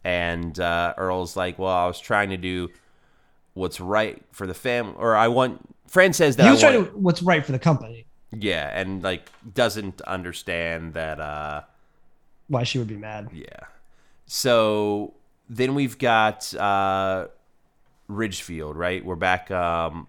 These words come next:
Speaker 1: he's getting
Speaker 2: Yeah,
Speaker 1: ready
Speaker 2: he's
Speaker 1: to s-
Speaker 2: announcing the wheelbarrow competition and basically saying, going like, "We're not liable if you get hurt. It's on you. Don't get hurt."
Speaker 1: So he's starting the wheelbarrow race. Uh, Earl takes the mic from,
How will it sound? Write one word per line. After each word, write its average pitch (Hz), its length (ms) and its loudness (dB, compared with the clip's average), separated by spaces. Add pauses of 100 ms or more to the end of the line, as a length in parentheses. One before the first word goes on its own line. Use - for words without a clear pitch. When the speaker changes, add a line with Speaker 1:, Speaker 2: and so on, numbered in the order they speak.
(140)
Speaker 1:
he's 110 260 -6
getting 156 180 4
Speaker 2:
Yeah, 190 100 6
Speaker 1:
ready 185 100 8
Speaker 2:
he's 190 100 8
Speaker 1:
to 196 60 6
s- - 20 8
Speaker 2:
announcing 196 380 6
the 170 80 6
wheelbarrow 165 440 6
competition 156 640 2
and 143 80 4
basically 151 320 2
saying, 139 580 2
going 135 280 0
like, 127 200 -6 (120)
"We're 165 280 6
not 160 180 4
liable 143 360 2
if 139 100 -2
you 131 80 -4
get 127 160 -4
hurt. 147 340 0 (200)
It's 135 180 -2
on 135 220 0
you. 135 400 -2 (640)
Don't 135 180 2
get 123 100 -6
hurt." 120 280 -8 (680)
Speaker 1:
So 117 260 2
he's 113 120 -2
starting 139 320 4
the 127 60 2
wheelbarrow 123 480 4
race. 117 560 0
Uh, 104 280 2
Earl 123 300 2
takes 120 380 -6
the 104 80 -6
mic 127 400 0 (280)
from, 139 480 0